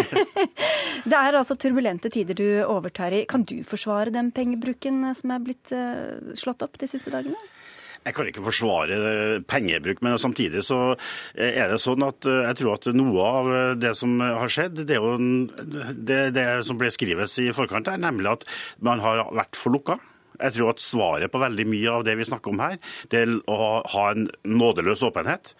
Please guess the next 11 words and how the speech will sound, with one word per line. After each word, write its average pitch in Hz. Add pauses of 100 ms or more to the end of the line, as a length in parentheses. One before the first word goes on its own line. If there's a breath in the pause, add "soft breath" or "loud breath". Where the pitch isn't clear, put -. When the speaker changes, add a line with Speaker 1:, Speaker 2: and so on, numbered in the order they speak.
(420 loud breath)
Speaker 2:
Eh, 113
fordi 104
at, 101
eh, 113
når 113
man 113
er 107
lukka 127
og 147
ikke, -
ikke 107